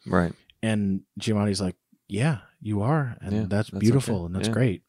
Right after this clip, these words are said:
Speaker 2: You know, and, and he
Speaker 1: And
Speaker 2: finally lets it out. And
Speaker 1: yeah,
Speaker 2: he
Speaker 1: he
Speaker 2: starts,
Speaker 1: starts to cry.
Speaker 2: Yeah,
Speaker 1: I
Speaker 2: Hopper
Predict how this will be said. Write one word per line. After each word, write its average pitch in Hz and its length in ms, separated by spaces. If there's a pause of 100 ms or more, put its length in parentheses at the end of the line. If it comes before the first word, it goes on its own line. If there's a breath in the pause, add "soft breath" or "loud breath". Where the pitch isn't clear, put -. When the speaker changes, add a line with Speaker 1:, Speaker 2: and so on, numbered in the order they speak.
(480 soft breath)
Speaker 2:
You 98 80
know, 85 220
and, 87 300
and 92 280
he 107 140
Speaker 1:
And 92 140
Speaker 2:
finally 117 500
lets 101 340
it 101 80
out. 98 280
And 92 80
Speaker 1:
yeah, 98 80
Speaker 2:
he 98 60
Speaker 1:
he 92 40
Speaker 2:
starts, 92 80
Speaker 1:
starts 92 220
to 90 60
cry. 85 460
Speaker 2:
Yeah, 104 140
Speaker 1:
I 90 60
Speaker 2:
Hopper 107 180